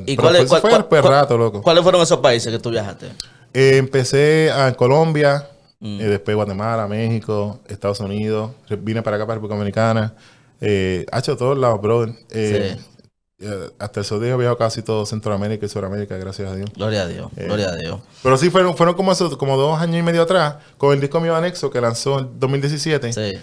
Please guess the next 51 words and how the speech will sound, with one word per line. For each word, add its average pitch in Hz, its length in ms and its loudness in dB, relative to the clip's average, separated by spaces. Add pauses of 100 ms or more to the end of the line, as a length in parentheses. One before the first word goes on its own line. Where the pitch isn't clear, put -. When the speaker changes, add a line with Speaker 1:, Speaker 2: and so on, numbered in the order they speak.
(140)
Speaker 2:
Eso 139 160 0
fue 185 100 4
que 175 120 2
lancé 143 220 2
el 151 80 -2
disco 151 520 -2 (240)
en 123 100 -2
dos 131 80 2
mil 135 120 0
diecisiete 165 400 0
y - 20 0
me 123 80 0
entraron 123 200 2
esas 143 120 0
dos 160 80 0
invitaciones 160 420 0
y 135 60 2
yo 131 60 0
me 127 40 0
fui 139 140 -4
a 135 40 0
un 131 100 -2
viaje 139 340 2
como 127 140 2
Speaker 1:
Sí, 139 40 8
Speaker 2:
que 123 200 4
ya, 117 180 4
Speaker 1:
sí. 120 140 0
Speaker 2:
se 113 80 -2
acabó, 104 420 -2
nos 113 140 -8
fuimos, 123 360 0
bye. 120 280 2 (420)
Eh, 104 220 2
y - 20 0
no 101 80 -2
fue 104 140 -6
así. 98 180 -8
<laughs> 143 400 -2
Se 143 80 -2
demora, 135 400 2
se 131 140 -2
ta-, 135 160 0
se 143 160 0
tarda, 143 340 4
loco. 120 400 0
Speaker 1:
Oye, 151 300 6
bro, 131 320 4
hay 160 160 4
una 220 200 4
canción 135 840 2